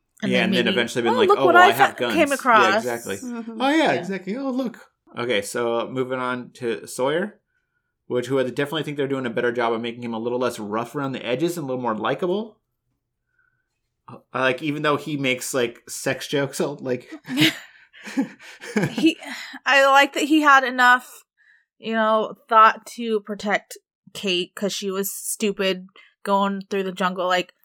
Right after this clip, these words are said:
Speaker 1: there is a lunatic on the loose. Nobody, man or woman, should be alone. Everybody should be going in pairs, at least.
Speaker 2: Yeah,
Speaker 1: And
Speaker 2: for
Speaker 1: Sawyer
Speaker 2: sure.
Speaker 1: was, you know, conscious enough of that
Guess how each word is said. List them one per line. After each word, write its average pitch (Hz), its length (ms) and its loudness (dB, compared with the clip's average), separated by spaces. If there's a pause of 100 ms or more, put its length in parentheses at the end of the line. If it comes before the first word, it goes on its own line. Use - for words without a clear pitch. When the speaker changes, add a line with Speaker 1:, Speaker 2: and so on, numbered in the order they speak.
(520)
Speaker 1:
there 226 240 6
is 254 160 4
a 226 120 -2
lunatic 196 600 -2 (140)
on 185 160 -2
the 185 100 -8
loose. 170 400 -2 (420)
Nobody, 226 800 4
man 233 380 2
or 269 280 2
woman, 214 580 0
should 202 340 -2
be 214 480 -2 (380)
alone. 208 420 2
Everybody 226 360 2
should 220 160 -4
be 208 80 0
going 196 260 -2
in 185 100 -4
pairs, 160 520 -6
at 190 200 2
least. - 500 -6 (240)
Speaker 2:
Yeah, 247 180 0
Speaker 1:
And 196 100 0
Speaker 2:
for - 40 -6
Speaker 1:
Sawyer 226 340 6
Speaker 2:
sure. 226 100 4
Speaker 1:
was, 220 360 4
you 214 120 -4
know, 190 360 -2 (280)
conscious 214 420 -4
enough 196 260 -2
of 185 140 -2
that 180 340 2